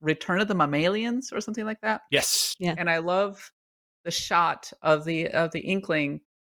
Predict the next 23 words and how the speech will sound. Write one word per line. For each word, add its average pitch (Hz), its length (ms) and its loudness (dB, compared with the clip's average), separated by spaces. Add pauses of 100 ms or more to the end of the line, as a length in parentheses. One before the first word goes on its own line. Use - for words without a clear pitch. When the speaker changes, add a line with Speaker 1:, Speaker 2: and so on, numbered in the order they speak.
(120)
Speaker 1:
being 180 160 -2
on 170 140 4
the 160 60 -8
ground 160 320 0
level 156 380 0
and 160 120 -2
the 151 60 -2
camera 170 380 -2
panning 160 440 -2
up - 260 0
to 143 480 -2 (400)
these 147 360 -2
huge 180 640 -2
multi-level, 151 1200 0 (340)
uh, 160 220 -4
city - 680 2
and 170 80 -2
everything. 147 520 -4
It's, 180 240 -6
it's - 200 -4
a 226 40 -2
really 233 640 0
neat 185 580 -4